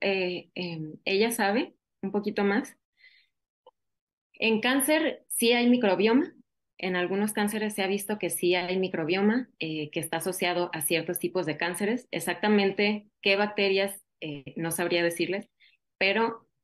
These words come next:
sí se me hace muy interesante que en,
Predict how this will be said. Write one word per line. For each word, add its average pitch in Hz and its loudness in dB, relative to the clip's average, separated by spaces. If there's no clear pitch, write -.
sí 196 2
se 196 0
me 190 2
hace 185 0
muy 196 2
interesante 170 -2
que 170 0
en, 147 -2